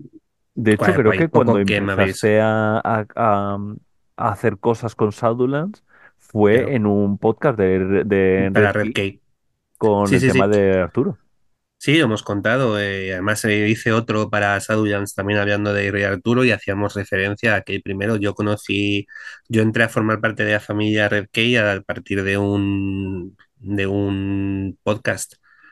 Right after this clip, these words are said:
Speaker 2: sobre Rey Arturo, que además había contigo, oye, porque habían hecho un comentario en uno de los, eh, podcasts que escuché, no sé si contigo o con Daniel Izquierdo,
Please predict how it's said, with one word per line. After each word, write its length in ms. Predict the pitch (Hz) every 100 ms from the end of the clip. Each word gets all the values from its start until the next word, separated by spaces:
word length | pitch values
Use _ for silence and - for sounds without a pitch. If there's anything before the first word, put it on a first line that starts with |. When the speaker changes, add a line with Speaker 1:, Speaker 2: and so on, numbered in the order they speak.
| _
Speaker 2:
sobre 340 | - 107 101
Rey 160 | 95 95
Arturo, 380 | 92 87 156 -
que 60 | 107
además 280 | 98 110
había 220 | 117 107 101
contigo, 320 | 107 98 120
oye, 320 | 107 120 - _ - -
porque 200 | - 107
habían 180 | 107 110
hecho 160 | 117 131
un 80 | 117
comentario 640 | 113 110 104 127 127 113
en 160 | 101 107
uno 180 | 107
de 140 | 107 107
los, 340 | 104 - -
eh, 120 | 107
podcasts 440 | 101 117 117 107 -
que 280 | 104 104 101
escuché, 600 | - 107 - 127 110 -
no 160 | 110 107
sé 120 | 107
si 140 | 117
contigo 640 | 107 95 92 143 127 113
o 100 | 110
con 300 | 104 104 101
Daniel 260 | 98 101 104
Izquierdo, 640 | 101 - 123 127 117 113